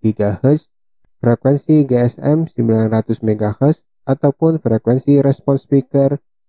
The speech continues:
empat puluh dua hertz sampai dengan dua puluh ribu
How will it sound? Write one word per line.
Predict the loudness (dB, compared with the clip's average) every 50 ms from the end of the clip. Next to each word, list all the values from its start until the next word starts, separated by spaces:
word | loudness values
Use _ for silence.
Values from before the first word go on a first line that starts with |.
| _ _ _ _ _ _ _ _
empat | -6 -4 -2 -4 -4 -4
puluh | _ 0 0 0 2
dua | 2 2 2 2
hertz | 0 -4 _ -2 -2 -2 -2 _ _ _ _ -4
sampai | -4 -2 0 0 0 0
dengan | 0 -4 -6 -4 -2 -2 0 0 -2 -2
dua | -2 0 0 2 0 0
puluh | -2 _ -2 0 2 4 2 2
ribu | 2 2 2 2 2 0 0 0